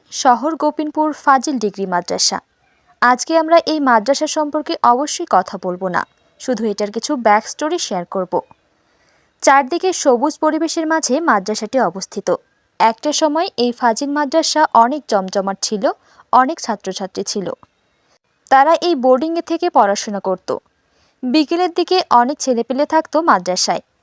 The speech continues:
আপনারা যে বিল্ডিংটি দেখতে পাচ্ছেন, এটা একটা পুরনো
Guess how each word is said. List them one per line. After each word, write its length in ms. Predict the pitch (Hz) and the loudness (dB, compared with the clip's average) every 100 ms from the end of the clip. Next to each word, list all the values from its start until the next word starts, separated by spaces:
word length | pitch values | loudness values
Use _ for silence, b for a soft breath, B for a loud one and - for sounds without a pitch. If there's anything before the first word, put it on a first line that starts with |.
| _ _ _ _ _ _ 240 | _ _ _ _ _ _ 2
আপনারা 300 | 247 - 330 359 | 2 0 -2 0
যে 60 | 359 | 0
বিল্ডিংটি 400 | 262 240 277 294 277 | 0 -2 -4 -4 -2
দেখতে 220 | 214 - 247 | -2 0 2
পাচ্ছেন, 380 | 302 311 - 240 359 - 247 | 2 2 -2 -6 -6 -8 -4
এটা 140 | 247 302 | 2 0
একটা 160 | 294 320 - | 2 -2 -2
পুরনো 360 | 285 302 311 | -4 -2 -2